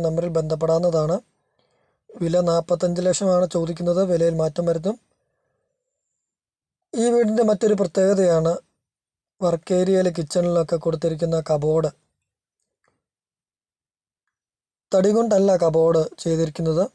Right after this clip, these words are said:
ഒരിക്കലും ഒരു ദ്രവിച്ചു പോവുകയോ ചെതൽ പിടിക്കുകയോ അങ്ങനത്തെയുള്ള ഒരു പേടിയേ വേണ്ട. നല്ല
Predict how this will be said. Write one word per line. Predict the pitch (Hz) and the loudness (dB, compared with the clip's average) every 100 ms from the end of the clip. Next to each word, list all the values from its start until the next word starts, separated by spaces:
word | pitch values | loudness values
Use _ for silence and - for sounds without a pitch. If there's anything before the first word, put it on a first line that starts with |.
| _ _ - - _ _ - _ _ _ _ _ _ _ _ _ _ 175 | _ _ -20 -20 _ _ -20 _ _ _ _ _ _ _ _ _ _ -2
ഒരിക്കലും | 180 - 208 202 214 _ _ _ _ _ - | -2 -2 0 0 -2 _ _ _ _ _ -4
ഒരു | 185 175 | -2 -2
ദ്രവിച്ചു | 165 170 170 - 185 | 0 0 0 -2 2
പോവുകയോ | 175 170 175 160 | 2 2 2 2
ചെതൽ | 170 160 185 | 0 0 0
പിടിക്കുകയോ | 175 165 165 170 - | 0 -4 -4 -6 -4
അങ്ങനത്തെയുള്ള | 165 180 180 180 175 175 | -2 -2 -2 -2 0 0
ഒരു | 170 | 0
പേടിയേ | 165 165 175 180 | 0 2 2 2
വേണ്ട. | 165 160 190 - _ _ _ _ _ 180 | 2 2 -2 -4 _ _ _ _ _ 0
നല്ല | 180 | 2